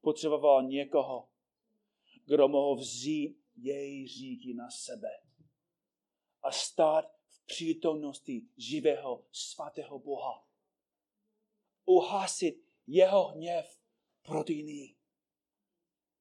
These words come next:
a zaplatit za její všechny hříchy. Bratři a sestry, to je důvod, proč Ježíš Kristus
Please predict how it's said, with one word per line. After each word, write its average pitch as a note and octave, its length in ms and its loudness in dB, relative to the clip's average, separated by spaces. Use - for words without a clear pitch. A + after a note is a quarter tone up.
a A#2 100 -8
zaplatit A#2+ 600 -8
za A2 140 -8
její G#2+ 300 -12
všechny A2 580 -20
hříchy. - 460 -20
Bratři A#2+ 440 0
a A#2+ 40 -2
sestry, A2+ 400 -14
to B2+ 160 -18
je A#2 240 -10
důvod, A#2 460 -2
proč A2+ 220 -6
Ježíš B2+ 440 -6
Kristus - 800 -12